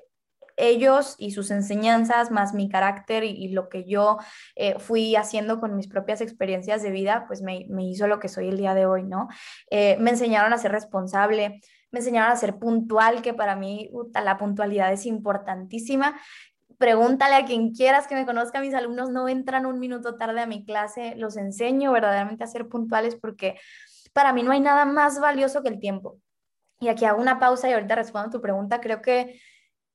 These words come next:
creo que el tiempo, no creo, estoy segura,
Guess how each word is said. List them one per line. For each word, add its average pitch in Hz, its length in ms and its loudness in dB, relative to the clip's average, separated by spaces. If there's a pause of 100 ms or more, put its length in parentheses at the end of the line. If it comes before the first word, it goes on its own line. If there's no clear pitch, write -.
(120)
creo 262 280 2
que 302 420 0
el 226 300 -6
tiempo, 262 720 -4 (340)
no 254 180 -2
creo, 233 200 -4
estoy 214 220 -10
segura, 226 560 -2